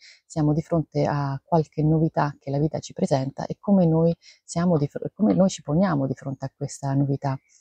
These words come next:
E vediamo che il sindaco quindi appare gentile e carino, ma in realtà inizia subito a, a inquadrare la persona davanti, a volerla,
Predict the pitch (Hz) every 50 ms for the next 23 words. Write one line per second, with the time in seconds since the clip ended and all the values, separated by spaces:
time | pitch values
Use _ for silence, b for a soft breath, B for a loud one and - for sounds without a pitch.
0 | b b b b b b - 214 233 254 226 - 180 185 - 190 180 - - -
1 | 165 151 147 139 156 _ 175 160 147 143 139 151 160 - _ - 269 254 190 143
2 | - 139 143 143 139 - - 151 147 139 143 135 _ _ 143 143 139 135 139 139
3 | 135 135 135 170 202 226 233 240 220 - - 165 151 151 156 _ b b b b
4 | b b _ - 185 185 - - - 175 - - 269 262 269 254 - 185 - -
5 | 143 147 147 147 147 143 _ 151 160 185 196 - - - 180 165 165 160 151 147
6 | 147 - 151 - - - 165 156 151 147 151 143 135 135 143 151 - 220 214 208
7 | 214 196 175 151 143 139 147 147 151 160